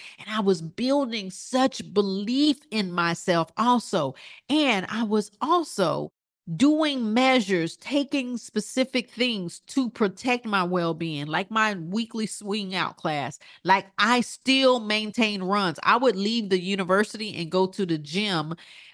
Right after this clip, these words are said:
when w-, we were there and go run on a treadmill for three or four miles and then come back and study some more. So I protected my well-being, even though, was it stretch? Yes, of course it is. That's what big goals do,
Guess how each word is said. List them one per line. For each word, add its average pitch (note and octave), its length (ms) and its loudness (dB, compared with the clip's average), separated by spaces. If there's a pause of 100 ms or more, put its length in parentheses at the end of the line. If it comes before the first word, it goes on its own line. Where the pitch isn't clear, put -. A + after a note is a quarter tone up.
(200)
when F3 300 0
w-, - 140 -4
we G3+ 160 2
were F3 160 2
there G3 500 2
and D#3+ 140 -4
go E3+ 180 0
run F#3 400 0
on E3+ 160 -4
a E3 60 -4
treadmill F#3 480 -4
for E3 100 -10
three D#3+ 320 -6
or D3 60 -6
four D#3 340 -2
miles D3+ 640 -6
and E3 160 -6
then D#3+ 140 -6
come F3 240 -4
back C#3+ 240 0
and D#3 100 -8
study D#3 300 -2
some D#3 260 -10
more. E3+ 240 -4 (200)
So - 280 -4
I A3 140 -2
protected B3+ 720 -2 (160)
my G3+ 340 0
well-being, E3+ 1040 -4 (140)
even A#3 500 -2
though, D3 480 -2 (640)
was B3 260 2
it C#4 140 -2
stretch? - 640 -2 (160)
Yes, B3+ 460 -4
of - 160 -12
course F4 340 -2
it A#3 80 -2
is. E3 180 -2
That's C4+ 240 -12
what A#3+ 220 -4
big C4+ 240 0
goals A3+ 380 0
do, A3 480 -2